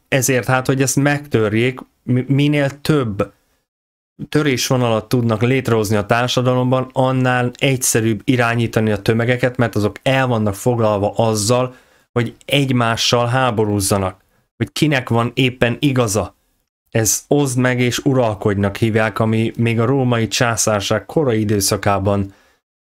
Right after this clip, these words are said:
ez a filozófia, vezetés filozófia megfogalmazódott, és azóta úgy tűnik, hogy ez verhetetlen ez a stratégia.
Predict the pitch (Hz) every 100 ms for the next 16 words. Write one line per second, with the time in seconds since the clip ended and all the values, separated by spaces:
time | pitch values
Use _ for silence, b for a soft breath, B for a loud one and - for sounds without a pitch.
0 | _ 123 - 107 98 - 143 127 107 110
1 | 98 110 104 98 98 B - 123 120 -
2 | 110 - 117 110 98 107 98 107 104 120
3 | - 110 107 101 101 101 98 98 98 b
4 | b b b - 107 131 107 107 98 104
5 | 101 - _ - 120 98 107 104 95 110
6 | 98 98 92 95 - _ _ _ _ _
7 | - 117 123 120 104 101 107 101 95 98
8 | - 110 101 101 98 92 -